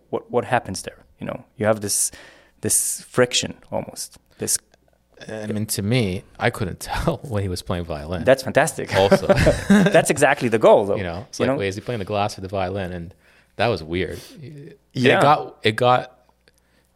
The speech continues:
Speaker 2: it was weird in the beginning, but, like, that's why I played your p-, music from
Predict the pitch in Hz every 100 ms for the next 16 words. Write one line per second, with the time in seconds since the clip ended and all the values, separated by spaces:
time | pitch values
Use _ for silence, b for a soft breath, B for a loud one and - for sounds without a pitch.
0 | - 120 117 101 147 147 101 101 107 120
1 | 135 104 95 - - _ _ _ _ _
2 | 101 98 92 - - 117 - 117 101 98
3 | - - 101 98 92 90 - - 101 101
4 | 92 - - 82 80